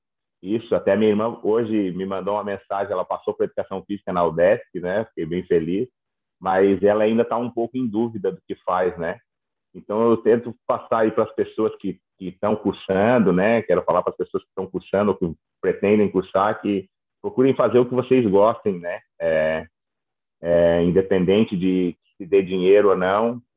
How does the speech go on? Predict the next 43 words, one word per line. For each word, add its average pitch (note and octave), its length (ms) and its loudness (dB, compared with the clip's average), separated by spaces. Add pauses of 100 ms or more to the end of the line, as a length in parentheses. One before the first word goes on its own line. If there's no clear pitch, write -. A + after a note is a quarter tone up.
é, F2 300 2
educação F2+ 400 -6
física, G2+ 300 -4
eu G2 140 4
lembro G2 240 0
na F#2+ 80 -4
minha F#2+ 140 -4
época, G#2 400 -2
minha A#2 160 -6
mãe A#2+ 140 -8
dizia, A#2 260 -8
"Pô, - 80 -14
educação - 380 -6
física B2+ 260 -8
não B2 100 -2
adianta, A#2 400 2
não A2 160 -2
vai G#2+ 140 0
dar G#2+ 140 2
dinheiro, G#2 340 2
nada", G#2+ 340 -6
e A#2 60 -10
eu A#2 160 -4
tô A#2+ 100 -2
no A2+ 120 -6
outro A2+ 260 -2
lado A#2 260 -4
do A2 160 -16
país, A2 460 -4
no G#2 100 -8
outro A2 160 -6
lado A2 200 -4
do A2+ 80 -10
mundo, G2+ 320 -10
né? F2 100 -6
Eu F2 80 -6
sou - 100 -4
de F2+ 160 -6
São G2+ 220 -2
Joaquim, G2+ 380 0
uma G#2+ 180 -4
cidade F#2 480 -4 (540)
totalmente G2+ 920 0